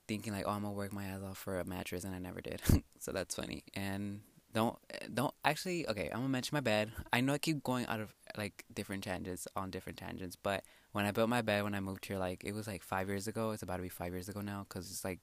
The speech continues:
we're going with the birthdays, um, with my baby sister's birthday. So she was, um, this year she turns five. So it's about to be five years since we moved here. And that, that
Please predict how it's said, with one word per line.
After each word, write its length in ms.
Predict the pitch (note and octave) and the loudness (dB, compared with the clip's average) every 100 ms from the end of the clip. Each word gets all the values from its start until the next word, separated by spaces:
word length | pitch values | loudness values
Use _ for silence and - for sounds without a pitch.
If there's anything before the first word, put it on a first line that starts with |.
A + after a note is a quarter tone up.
| - | 0
we're 140 | G#2+ | 4
going 180 | A#2+ A#2+ | 4 4
with 140 | A2+ | 4
the 80 | G2 | 2
birthdays, 460 | F#2 F#2 F#2+ F#2+ - - | 2 0 0 -4 -6 -6
um, 300 | F#2+ F2+ E2+ - - _ | -4 -4 -6 -12 -20 _
with 140 | G2 | -2
my 120 | F#2 E2+ | 0 0
baby 220 | F#2+ F2+ | -2 -2
sister's 280 | - G#2+ G#2+ | -4 -4 -2
birthday. 460 | G#2+ - A#2 A#2 - - - - | -2 0 -2 -4 -8 -20 -20 -12
So 120 | - | -2
she 140 | G#2 G#2+ | 0 2
was, 160 | G#2 - | 0 0
um, 380 | G2+ G2 G2 F2+ - | 0 0 -2 -4 0
this 220 | A2 G#2 | 2 4
year 100 | G#2 | 2
she 120 | - | 0
turns 260 | - F2+ D2+ | -2 -4 -2
five. 340 | - - G#1+ - - _ | 0 -2 -2 -12 -20 _
So 380 | - - E2+ - - - - _ | -4 0 0 -2 -8 -20 -20 _
it's 80 | - | -4
about 140 | G2+ F#2 | 2 2
to 80 | |
be 60 | E2+ | 2
five 220 | E2+ E2 | 0 -2
years 200 | A#1+ G#1+ | -2 -4
since 380 | - - - - | -6 -4 -4 -4
we 80 | - | -4
moved 240 | F2+ E2+ - | -6 -6 -4
here. 220 | - - - - - - - - | -6 -6 -14 -20 -20 -20 -20 -6
And 440 | G2+ F#2+ F#2 F#2 - - - - _ _ _ - _ - - _ | -2 -2 -2 -6 -10 -20 -20 -20 _ _ _ -20 _ -16 -16 _
that, 280 | A#2 A2+ A2+ - _ | -2 2 2 -2 _
that 420 | A#2+ B2 D3+ D#3+ | 4 6 6 2